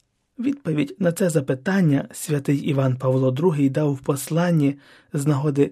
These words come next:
тридцять четвертого Всесвітнього Дня Миру, що відзначався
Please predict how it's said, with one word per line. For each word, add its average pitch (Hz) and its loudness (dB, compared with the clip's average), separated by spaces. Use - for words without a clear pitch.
тридцять 135 -2
четвертого 135 -2
Всесвітнього 139 0
Дня 139 2
Миру, 151 2
що - -4
відзначався 135 0